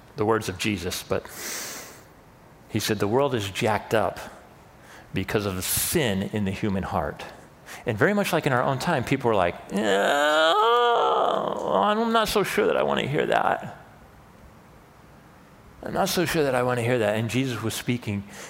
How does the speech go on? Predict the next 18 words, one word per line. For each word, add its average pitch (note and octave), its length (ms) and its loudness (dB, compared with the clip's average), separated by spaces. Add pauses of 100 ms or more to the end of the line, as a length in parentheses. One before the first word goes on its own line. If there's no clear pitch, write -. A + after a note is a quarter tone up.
(140)
truth, - 640 -2
and A#2 100 -4
he A#2 80 0
was A2 120 -2
speaking A2 380 -2
it - 160 -2
graciously, - 760 -2 (340)
and A2 140 2
the G2+ 60 0
people B2 300 0
didn't A#2 240 0
wanna G#2+ 180 2
receive G#2+ 460 0
it, F#2+ 120 2 (480)
and A#2+ 180 2
they A2 100 2
crucified G2 1000 0
him. F2 380 -8